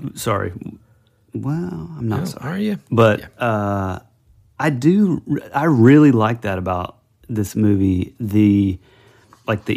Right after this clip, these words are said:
Speaker 1: Ewok magic stuff.
Speaker 2: Yeah,
Speaker 1: I
Speaker 2: man.
Speaker 1: think that's so cool, and it's so, I mean, it's just sort of expected, but you never really see any of that,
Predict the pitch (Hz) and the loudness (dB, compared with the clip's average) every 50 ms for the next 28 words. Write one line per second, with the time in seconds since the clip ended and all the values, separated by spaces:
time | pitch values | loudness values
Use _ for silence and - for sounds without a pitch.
0 | - 123 127 120 113 107 - 101 95 92 92 98 110 117 139 151 - - _ _ | 2 2 4 4 4 2 2 0 0 0 0 0 0 -2 -2 -6 -8 -10 _ _
1 | - - - - 151 156 165 160 - _ _ _ _ _ _ _ _ _ _ _ | -20 -14 -8 -6 -6 -6 -6 -8 -14 _ _ _ _ _ _ _ _ _ _ _
2 | _ _ - _ - 131 - - - 78 - 92 - 147 123 - - - - - | _ _ -18 _ -10 -10 -8 -8 -6 -6 -6 -6 -6 -8 -8 -8 -10 -10 -6 -4
3 | 143 151 151 - - - 127 127 127 123 - - 123 120 117 110 - - 131 131 | -2 -2 -2 -4 -2 -2 2 4 4 4 2 2 2 2 2 2 0 0 2 2
4 | 135 135 135 131 123 117 113 - - _ _ _ _ _ _ _ _ - _ _ | 4 4 4 4 4 2 0 -4 -12 _ _ _ _ _ _ _ _ -20 _ _
5 | - 110 110 101 98 98 - - - 127 120 - - 127 123 110 95 98 104 - | -6 -4 -2 -2 -2 -4 -6 -8 -8 -8 -8 -4 -4 -2 -2 -2 -2 -4 -8 -10
6 | - - - - - - 123 123 - - 87 87 85 87 90 98 98 98 - - | -10 -14 -12 -6 -2 -2 -2 -2 -4 -8 -8 -8 -10 -6 -4 -2 0 0 -2 -4
7 | _ - 135 123 135 143 143 156 151 156 135 120 107 - - - 107 113 120 98 | _ 4 4 6 6 6 4 4 4 4 4 2 0 -2 -4 -4 -2 0 0 0
8 | 85 87 85 85 85 82 82 - - - | 0 -2 -4 -6 -6 -8 -10 -12 -14 -18